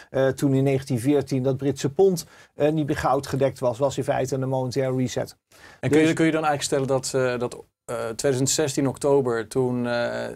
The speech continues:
Speaker 2: China onderdeel ging uitmaken, de yuan, van de S D R, de Special Drawing Right, eh, de I M F currency, is dat eigenlijk een mini
Speaker 1: Dat is een,
Speaker 2: monetaire reset
Speaker 1: ja, nou,
Speaker 2: geweest?
Speaker 1: dat, dat is in ieder geval een bevestiging dat achter de schermen er kennelijk heel erg hard wordt gewerkt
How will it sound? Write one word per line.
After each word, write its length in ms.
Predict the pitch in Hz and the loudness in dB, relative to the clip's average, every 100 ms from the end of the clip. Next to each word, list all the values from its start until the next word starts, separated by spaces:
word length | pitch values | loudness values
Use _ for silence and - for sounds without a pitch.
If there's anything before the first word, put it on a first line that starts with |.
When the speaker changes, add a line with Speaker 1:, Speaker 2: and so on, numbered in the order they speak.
| - | -10
Speaker 2:
China 480 | 120 160 147 127 120 | -6 -2 0 0 0
onderdeel 320 | 143 143 135 | -2 2 0
ging 140 | 131 131 | 0 -2
uitmaken, 520 | 127 120 123 120 117 | -2 0 -2 -2 -2
de 60 | 120 | 0
yuan, 380 | 127 131 120 | 2 2 0
van 300 | 117 123 120 | -6 -4 -4
de 160 | 120 117 | -2 -2
S 180 | 135 127 | 0 -2
D 60 | 120 | 2
R, 320 | 120 127 156 | 2 2 0
de 100 | 123 | -4
Special 540 | - - 120 - 117 | -6 -4 -4 -4 -6
Drawing 420 | 107 131 131 143 131 | -2 0 0 0 0
Right, 260 | 143 143 | 0 -2
eh, 160 | 120 117 110 _ _ - | -4 -4 -6 _ _ -14
de 160 | - | -4
I 120 | 147 120 | 0 2
M 200 | 123 139 | 2 0
F 60 | |
currency, 320 | - 143 147 | 0 -2 0
is 120 | 143 131 | -2 -2
dat 120 | 135 | 0
eigenlijk 320 | 139 139 139 | -2 0 0
een 60 | 139 | 2
mini 360 | 156 156 156 _ _ _ | 2 0 -4 _ _ _
Speaker 1:
Dat 120 | - 143 | 4 4
is 60 | |
een, 60 | 151 | 6
Speaker 2:
monetaire 320 | 151 151 147 | 4 2 2
reset 320 | 147 170 156 | 2 2 2
Speaker 1:
ja, 60 | - | 0
nou, 180 | 151 175 | 2 4
Speaker 2:
geweest? 280 | - - - - | 2 2 -18 -20
Speaker 1:
dat, 100 | - _ | -20 _
dat 140 | - 165 | -2 0
is 60 | 156 | 2
in 60 | |
ieder 140 | 214 262 | 2 2
geval 200 | 202 139 | 2 2
een 80 | |
bevestiging 760 | 123 113 160 190 - 208 247 285 | 2 2 0 0 -4 -4 -2 0
dat 200 | 135 - | -2 -2
achter 340 | - - 117 | -8 -6 -6
de 60 | 110 | -4
schermen 640 | - - 120 151 208 240 294 _ _ - | -4 -2 0 2 0 -2 -4 _ _ -6
er 120 | 120 | -4
kennelijk 380 | 156 139 123 113 | 0 0 0 -2
heel 340 | 117 165 202 | 0 2 4
erg 160 | 131 - | 2 0
hard 280 | 156 190 - | -2 -2 -2
wordt 220 | 160 - | -4 -2
gewerkt 680 | 147 135 147 185 214 - | -4 0 2 2 -2 -12